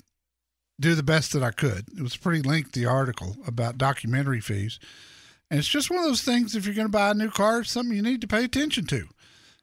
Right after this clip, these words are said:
And especially, uh, our California listeners, uh, you guys are o-, you, you guys are fine.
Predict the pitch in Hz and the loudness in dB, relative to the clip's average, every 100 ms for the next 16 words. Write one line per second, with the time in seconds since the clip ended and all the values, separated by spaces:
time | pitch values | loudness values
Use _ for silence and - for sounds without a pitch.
0 | _ - 165 165 160 - 208 214 - 226 | _ -2 2 2 2 0 0 0 0 -2
1 | 180 - _ _ - - 151 131 139 - | -2 -8 _ _ -10 -6 -4 -6 -8 -6
2 | 156 220 208 208 302 330 269 196 185 160 | -2 2 2 0 -2 0 2 2 2 0
3 | - 165 156 151 - - - _ _ _ | 0 2 2 0 -2 -4 -8 _ _ _
4 | _ _ _ _ - 151 135 131 131 - | _ _ _ _ -8 -2 0 0 -2 -6
5 | 185 214 202 170 151 143 - _ - 147 | -6 0 2 2 2 -4 -10 _ -2 0
6 | 143 147 117 - 143 165 165 170 156 143 | 2 0 -4 -4 -2 -2 -2 0 2 0
7 | 127 131 95 104 | -2 -4 -4 -8